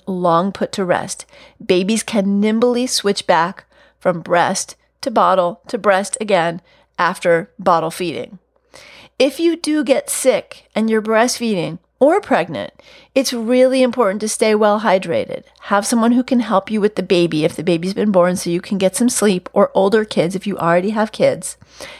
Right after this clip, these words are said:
And also during convalescence, because you could feel weak for a while, it's important to have some extra help.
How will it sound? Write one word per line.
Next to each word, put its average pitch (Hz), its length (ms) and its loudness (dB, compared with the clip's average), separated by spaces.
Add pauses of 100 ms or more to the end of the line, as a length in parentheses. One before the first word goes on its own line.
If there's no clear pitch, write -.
And 226 160 2
also 262 320 2
during 202 300 2
convalescence, 226 840 2
because 202 420 -2
you 220 80 -4
could 220 160 -4
feel 208 300 -2
weak 269 260 -2
for - 160 -4
a 160 80 2
while, 160 440 0 (300)
it's - 140 -2
important 269 380 2
to 240 80 2
have 208 180 -2
some - 200 -6
extra 190 320 -8
help. - 400 -4